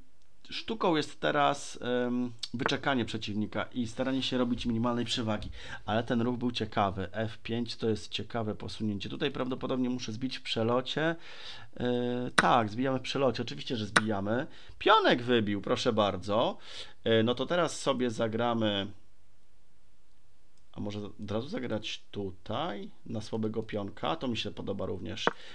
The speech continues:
Gramy wieża E jeden, to mi się bardzo podoba. Wieża E jeden, może król niepotrzebnie jeszcze na G dwa. Nie ma takiej chyba potrzeby, ale teraz na tego pionka będziemy się nastawiać. E, no i tutaj król się odkrył według mnie. Zagrał bardzo ryzykownie czarny.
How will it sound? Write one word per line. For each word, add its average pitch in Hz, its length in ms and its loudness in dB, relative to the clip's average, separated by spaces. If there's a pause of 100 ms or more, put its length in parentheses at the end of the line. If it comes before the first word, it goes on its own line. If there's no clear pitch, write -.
(120)
Gramy 107 220 0
wieża 98 280 -2
E 107 80 0
jeden, 101 200 -2
to 104 100 -4
mi 104 80 -4
się 104 120 -4
bardzo 104 380 0
podoba. 92 500 -4 (500)
Wieża 110 260 2
E 80 40 -2
jeden, 107 160 0
może 110 240 0
król 113 420 2
niepotrzebnie 113 560 2
jeszcze 104 220 0
na 101 80 -2
G 101 120 -2
dwa. 104 140 -2
Nie 123 120 2
ma 175 80 4
takiej - 200 -2
chyba 143 200 0
potrzeby, 127 400 0
ale 120 200 4
teraz 175 260 0
na 139 60 -4
tego 127 200 -2
pionka 120 300 0
będziemy 98 460 0 (440)
się 110 300 4
nastawiać. 92 840 -2 (360)
E, 123 260 12
no 143 100 8
i 151 60 8
tutaj 151 260 4
król 156 180 -2
się - 180 0
odkrył 127 440 4
według 104 360 2
mnie. 107 240 2
Zagrał 127 280 4
bardzo 120 280 2
ryzykownie 113 580 2
czarny. 95 540 -2